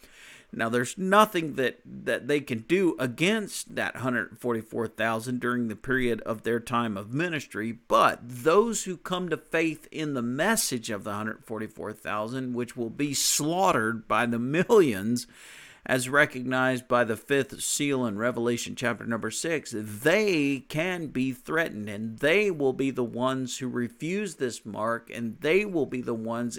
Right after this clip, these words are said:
easily discovered and easily snuffed off this earth. So it says, "He causes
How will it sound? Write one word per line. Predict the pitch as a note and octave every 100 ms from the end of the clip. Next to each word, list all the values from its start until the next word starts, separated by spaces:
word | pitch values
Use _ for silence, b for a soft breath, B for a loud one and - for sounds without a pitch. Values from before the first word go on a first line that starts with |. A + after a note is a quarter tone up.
| -
easily | D#3+ F#3+ E3 D#3 D3+
discovered | A#2+ A#2 - - C3 B2+ F#2+ F#2+ - b b b b b b b
and | - B2 -
easily | D#3 D#3+ C#3+ G#2+ G2 F2+ G2 - b b -
snuffed | - C3+ A2 - -
off | F#2+ E2+ -
this | G#2+ G2 - -
earth. | B2 G2 - - B B B - _ _ _ _ _ _ _ _ _ _ _ _ _ _ _ _ _ -
So | - D3
it | C3
says, | G#2+ C#3+ B2+
"He | B2
causes | B2 C#3+ C#3+ B2